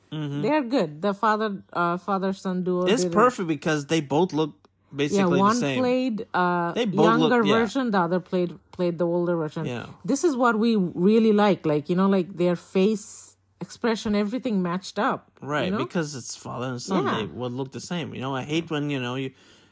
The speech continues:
Speaker 1: you have, like, in Bollywood movies, the father plays the son.
Speaker 2: Yes, I
Speaker 1: <laughs> You
Speaker 2: know.
Speaker 1: know?
Speaker 2: Yeah. Mm-hmm.
Speaker 1: Yes. Or, or what I hate the most is when they have an actor that looks completely different.
Speaker 2: Mm-hmm.
Speaker 1: Like, no way that person looks the same.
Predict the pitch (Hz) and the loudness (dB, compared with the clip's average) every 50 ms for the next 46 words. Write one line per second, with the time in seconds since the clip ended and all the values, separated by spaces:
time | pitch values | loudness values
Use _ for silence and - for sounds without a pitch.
0 | _ - 127 135 - 139 139 135 127 131 135 127 107 - 131 135 131 127 127 127 | _ -10 -8 -6 -2 -2 -2 -2 -2 -4 -4 -4 -6 -6 -8 -6 -4 -4 -2 -2
1 | 127 131 131 131 127 127 123 120 120 123 120 113 - - _ - - - _ _ | -2 -2 -4 -4 -6 -6 -6 -6 -6 -6 -6 -8 -10 -14 _ -20 -20 -20 _ _
2 | _ - 139 127 - - 143 135 131 131 131 135 135 131 131 131 - - - 123 | _ -8 -8 -6 -2 0 2 2 2 2 2 0 0 -2 -4 -6 -8 -8 -6 -6
3 | 120 123 123 123 123 - - 135 123 123 135 147 147 185 185 180 151 139 139 - | -6 -6 -8 -8 -8 -6 -4 -4 -4 -4 -4 -4 -2 -2 0 0 -2 -2 -2 -2
4 | 180 - 170 175 180 180 175 156 - - 170 147 151 156 - - 156 147 175 - | -2 -2 -2 0 2 2 2 4 2 0 0 0 0 -2 -2 -4 -4 -4 -4 -6
5 | 180 - - - 208 196 - 196 214 214 214 196 - _ _ _ - - - - | -6 -10 -6 -6 -4 -4 -4 -6 -4 -2 -4 -4 -4 _ _ _ -20 -20 -20 -20
6 | - - - _ _ _ _ _ _ _ - - 131 120 120 123 127 123 - - | -20 -20 -20 _ _ _ _ _ _ _ -12 -8 -8 -6 -6 -6 -8 -8 -12 -14
7 | - - 170 151 151 147 - - 160 185 202 196 180 165 151 151 151 151 - - | -10 -4 -2 0 0 0 -2 0 2 4 6 6 6 6 6 4 2 0 -4 -16
8 | _ _ _ _ _ - 139 143 143 151 151 143 147 165 160 143 - - - - | _ _ _ _ _ -4 0 2 2 2 2 2 0 0 0 0 -2 -8 -14 -14
9 | - - - 143 143 139 139 135 139 147 156 151 139 131 135 - 131 127 123 131 | -16 -6 -4 -2 -2 0 -2 -2 0 2 2 2 2 0 -2 -4 -6 -6 -4 -4
10 | 139 139 143 147 147 143 135 135 127 120 127 131 123 - 135 117 127 123 123 123 | -2 -2 -2 0 0 0 -2 -2 -2 0 -2 -2 -2 -4 -6 -6 -4 -4 -4 -4
11 | 120 - - - 135 123 113 - - - - - 147 147 151 151 95 107 135 135 | -6 -8 -10 -10 -10 -10 -10 -12 -16 -12 -6 -2 0 0 2 0 0 0 -2 -2
12 | 127 127 127 123 120 - 117 110 104 196 202 196 233 247 247 - _ _ _ _ | -2 -2 -4 -4 -4 -6 -8 -6 -4 -4 -4 -4 -6 -8 -10 -14 _ _ _ _
13 | _ _ _ _ _ _ _ _ _ - 120 107 - _ - 123 135 160 202 220 | _ _ _ _ _ _ _ _ _ -8 -8 -8 -8 _ -8 -4 0 4 4 6
14 | 196 156 151 139 147 143 143 - 143 135 - 147 139 127 123 - - 120 117 - | 6 6 6 4 2 2 2 0 -2 -2 -2 -4 -4 -4 -6 -6 -8 -8 -8 -6
15 | 123 113 104 - - | -6 -6 -8 -10 -14